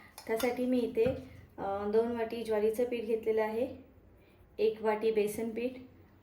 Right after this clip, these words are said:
चमचा तीळ टाकूया यामध्ये,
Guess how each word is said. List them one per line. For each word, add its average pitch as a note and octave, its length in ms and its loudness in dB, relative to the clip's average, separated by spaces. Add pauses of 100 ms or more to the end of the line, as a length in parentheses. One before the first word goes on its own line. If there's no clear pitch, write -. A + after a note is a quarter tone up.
(1300)
चमचा B3 240 0
तीळ A#3+ 260 2
टाकूया G#3+ 380 2
यामध्ये, G#3 480 2